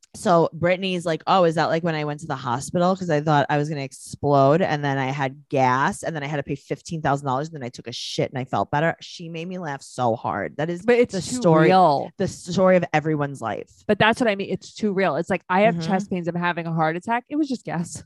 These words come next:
Speaker 1: Mm-hmm.
Speaker 2: It was gas. Mm-hmm.
Speaker 1: They're super impressed that Lewis is calling twice a day.
Speaker 2: I guess 'cause he went from nothing.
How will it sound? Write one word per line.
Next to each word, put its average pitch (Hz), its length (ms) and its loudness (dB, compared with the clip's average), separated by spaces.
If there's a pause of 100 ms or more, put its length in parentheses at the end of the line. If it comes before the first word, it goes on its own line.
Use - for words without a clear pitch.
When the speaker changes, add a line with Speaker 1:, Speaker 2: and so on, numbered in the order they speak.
(100)
Speaker 1:
Mm-hmm. 240 380 2
Speaker 2:
It 427 220 -2
was 269 120 -12
gas. 190 460 -6 (180)
Mm-hmm. 294 300 -10
Speaker 1:
They're 220 320 4
super 226 560 2
impressed 175 600 -2
that 147 240 0
Lewis 156 500 -2
is 196 80 -14
calling 156 360 -6
twice 143 520 -4
a 147 60 -4
day. 85 500 -8 (1600)
Speaker 2:
I 269 120 4
guess 392 200 2
'cause 370 140 2
he 320 120 6
went 285 220 2
from 202 220 0
nothing. 160 640 -4